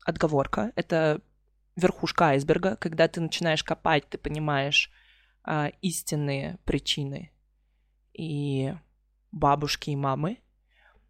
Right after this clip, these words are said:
м, на этот ответ. И на то, чтобы не разрывать эту самую пуповину призрачную, энергетическую, эмоциональную. Но я пошла по третьему пути.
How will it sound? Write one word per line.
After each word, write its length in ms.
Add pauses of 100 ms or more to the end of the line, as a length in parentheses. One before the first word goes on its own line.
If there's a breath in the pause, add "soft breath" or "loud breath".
(180)
м, 460 (160)
на 460
этот 520
ответ. 520 (1080 soft breath)
И 140
на 120
то, 180
чтобы 340
не 180
разрывать 600
эту 160
самую 440
пуповину 800
призрачную, 840 (460)
энергетическую, 840
эмоциональную. 800 (140)
Но 380 (840)
я 160
пошла 240
по 100
третьему 420
пути. 560